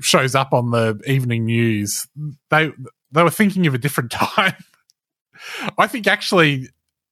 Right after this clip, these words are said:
they were hearkening back to a, a bygone era when there was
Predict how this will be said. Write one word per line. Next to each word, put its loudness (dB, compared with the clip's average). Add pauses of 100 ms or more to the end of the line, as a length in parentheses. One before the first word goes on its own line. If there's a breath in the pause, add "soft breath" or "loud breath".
(360)
they 2
were 4
hearkening 0
back -2
to 2
a, 0
a -4
bygone 2 (300)
era 4
when 2
there 6
was 0